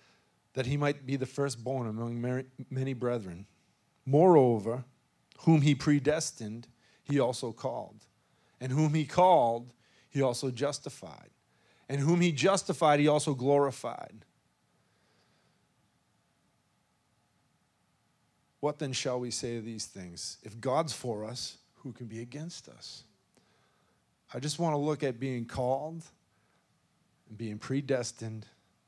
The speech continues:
and being glorified. Because we like, we're okay with being called. And we're, o-, we thank God for Jesus that we become justified. Right? Jesus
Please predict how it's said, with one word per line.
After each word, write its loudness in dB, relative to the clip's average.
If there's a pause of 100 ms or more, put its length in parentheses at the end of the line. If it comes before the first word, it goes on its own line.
(300)
and -14
being -12
glorified. -12 (1200)
Because -10
we -8
like, -2 (960)
we're 0
okay 6
with 2
being 0
called. -6 (1300)
And -10
we're, -4
o-, 2
we -6 (580)
thank 0
God 4
for -4
Jesus 0
that -6
we -6
become -10
justified. -10 (880)
Right? -6
Jesus -4